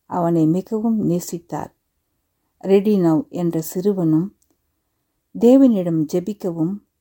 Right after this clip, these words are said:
அவரை நேசிக்கவும் மறக்கவில்லை. தன்னை பராமரிக்கும் கேப்டனுக்காகவும் ஜெபித்தான்.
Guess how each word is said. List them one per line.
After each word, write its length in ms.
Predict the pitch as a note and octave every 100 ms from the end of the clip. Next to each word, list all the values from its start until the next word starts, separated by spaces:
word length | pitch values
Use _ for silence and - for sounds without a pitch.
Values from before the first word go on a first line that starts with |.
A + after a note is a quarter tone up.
| _
அவரை 340 | - A3 A3+ F#3+
நேசிக்கவும் 720 | F#3+ A#3+ - B3+ A#3+ A#3+ B3
மறக்கவில்லை. 840 | D#3+ E3 - F3+ E3 D#3+ D#3 F3+ _ _ _ _ _ _
தன்னை 320 | G#3+ G#3 G3
பராமரிக்கும் 800 | - F#3+ A3 B3 A#3+ A#3 - A#3 -
கேப்டனுக்காகவும் 880 | F#3+ F#3+ - G3+ G3+ - F3 F#3 G3+ F3+
ஜெபித்தான். 540 | D#3 C#3+ - C3 E3+